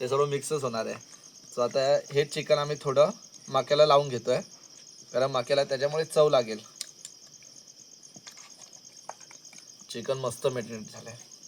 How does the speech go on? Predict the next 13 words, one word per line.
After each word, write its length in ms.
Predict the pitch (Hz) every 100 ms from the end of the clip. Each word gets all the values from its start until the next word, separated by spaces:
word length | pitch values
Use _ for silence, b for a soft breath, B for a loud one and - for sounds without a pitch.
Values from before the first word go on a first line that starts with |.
| - -
म्हणजे 180 | 127 156
मिक्स 220 | 160 151
झालंय, 220 | 139 120
मसाला 460 | 120 113 131 135 131
बरोबर 460 | 127 123 120 135
लागलेला 440 | 127 107 113 127 113
आहे. 100 | 120 b b b b - -
तर 60 |
मक्याला 400 | 117 113 117 123
कसा 260 | 131 120 131
लागतोय 360 | 120 117 - 123
काय 160 | 123
माहिती. 280 | 113 117 -